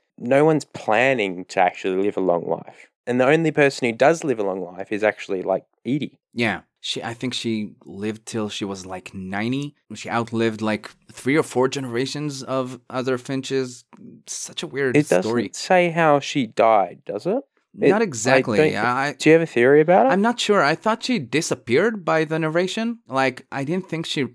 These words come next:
Speaker 2: actually died, but I think that people know that she died because of the dates on her gravestone.
Speaker 1: Yeah, well, here's my theory, right? Is, like, sh-, Edie, Edie is the villain from, from,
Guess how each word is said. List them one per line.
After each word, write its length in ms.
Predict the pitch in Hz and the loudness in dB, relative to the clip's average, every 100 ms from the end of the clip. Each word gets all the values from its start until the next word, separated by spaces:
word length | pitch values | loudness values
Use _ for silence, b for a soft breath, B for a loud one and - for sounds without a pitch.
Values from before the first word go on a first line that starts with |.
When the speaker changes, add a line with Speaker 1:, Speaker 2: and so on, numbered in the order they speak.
| - | -6
Speaker 2:
actually 480 | 123 123 143 110 | -8 -4 -4 -4
died, 480 | 87 - 104 226 254 - B B 120 | -6 -6 -4 -4 -6 -10 B B -2
but 120 | 147 | 0
I 120 | 147 | 0
think 500 | - - 220 247 254 | -4 -8 -6 -6 -6
that 300 | 156 139 _ | -6 -6 _
people 460 | - 139 151 147 139 _ | -8 -2 -2 -2 -4 _
know 320 | 117 127 135 | -4 0 2
that 160 | 143 131 | 2 -2
she 80 | 123 | 0
died 220 | 123 123 | 0 0
because 260 | 117 127 123 | -2 -4 -4
of 100 | 113 | -4
the 80 | 101 | -8
dates 400 | 101 113 113 113 | -2 0 0 -2
on 120 | 101 | -6
her 140 | 107 | -6
gravestone. 580 | 95 113 113 - 90 - - | -4 -2 -2 -6 -12 -14 -12
Speaker 1:
Yeah, 380 | 139 139 127 107 | 0 4 4 4
well, 320 | 135 147 151 b b b | 4 4 2 b b b
here's 380 | - 185 202 120 | 2 4 4 4
my 240 | 117 127 | 4 4
theory, 480 | - - - - - | 0 -10 -16 -18 -20
right? 300 | - 76 87 - _ | -14 -8 -8 -10 _
Is, 260 | - 117 - | -10 -4 2
like, 260 | 113 107 - _ _ | 4 4 0 _ _
sh-, 160 | - - - - | -4 -4 -4 0
Edie, 640 | 143 175 175 175 170 151 _ - | 4 6 6 6 6 4 _ 4
Edie 340 | 202 180 131 | 4 6 4
is 140 | 123 - | 4 4
the 100 | 113 | 2
villain 360 | 98 69 - | 4 2 0
from, 240 | - - - | -6 -14 -14
from, 360 | - 113 110 | -2 0 2